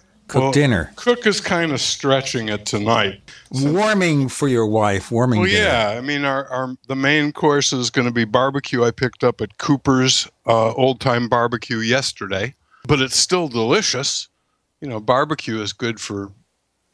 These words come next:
Speaker 2: at least a couple of days.
Speaker 1: Okay, I don't know much about barbecue because I haven't hung around in Texas, and I don't go to the barbecue places here in Arizona.
Speaker 2: I don't blame you.
Speaker 1: You know, which may be, of course, something that would be a saving grace right now.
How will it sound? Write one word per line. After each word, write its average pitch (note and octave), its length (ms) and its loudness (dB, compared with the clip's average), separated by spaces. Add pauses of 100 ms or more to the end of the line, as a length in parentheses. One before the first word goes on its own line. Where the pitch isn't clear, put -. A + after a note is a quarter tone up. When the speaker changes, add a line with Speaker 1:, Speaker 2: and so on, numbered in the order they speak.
Speaker 2:
at G#2+ 60 -6
least A2 380 0
a F2+ 60 -6
couple F2+ 360 -4
of E2 80 -6
days. E2+ 340 -4 (460)
Speaker 1:
Okay, D3 200 -2
I D3 100 2
don't F#3+ 160 2
know E3 80 2
much D3+ 240 0
about B2+ 280 0
barbecue A#2 560 0
because G#2 320 0
I G#2+ 100 2
haven't G#2 760 -2
hung A2 240 0
around G#2 240 4
in G2 100 2
Texas, - 560 0 (380)
and A2+ 80 2
I A2+ 80 2
don't A2+ 220 2
go A#2+ 160 4
to A#2 120 0
the A2 80 0
barbecue G#2+ 520 2
places G2 500 2
here G2 200 2
in F#2+ 80 2
Arizona. F2 600 2 (440)
Speaker 2:
I A#2 120 0
don't G#2 200 0
blame G2 280 -2
you. F2 160 -10 (320)
Speaker 1:
You E3 100 4
know, A2+ 180 2
which C#3 520 0
may C3+ 240 2
be, C3 180 2
of A2+ 140 -2
course, B2+ 280 2
something A#2 460 2
that G#2 120 2
would G#2+ 120 -2
be G#2+ 140 2
a F#2+ 40 2
saving F#2+ 380 2
grace F#2+ 400 0
right F2 180 -2
now. F2 240 -2